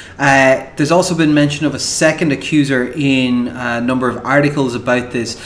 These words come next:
as well as there being, uh, rumours floating around that Brown's team have been in settlement talks with Brittany Taylor for a number of months leading up to this.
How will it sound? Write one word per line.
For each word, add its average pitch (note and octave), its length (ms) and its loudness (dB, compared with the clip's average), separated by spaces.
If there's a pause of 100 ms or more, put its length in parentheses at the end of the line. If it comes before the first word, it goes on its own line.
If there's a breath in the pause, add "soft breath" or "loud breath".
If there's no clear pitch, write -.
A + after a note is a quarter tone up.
(240 loud breath)
as C#3 240 -2
well D#3+ 500 0
as C#3 440 0
there C#3 160 2
being, C3 540 0
uh, A#2+ 520 0 (100)
rumours C#3 580 2
floating C3 340 -2
around B2 400 -2
that B2+ 300 -2 (160)
Brown's C#3 480 2
team C#3+ 320 2
have A#2 180 -10
been C3 260 0
in B2 300 -4 (220 loud breath)
settlement D#3 580 0
talks B2+ 420 0
with B2 220 -8
Brittany B2 320 -4
Taylor A#2+ 400 -4
for A2+ 320 -4
a A2+ 60 -2
number A#2 280 -4
of A2 80 -6
months A#2+ 560 -4
leading A#2+ 320 -4
up C3+ 220 -6
to - 140 -2
this. G#2+ 240 -4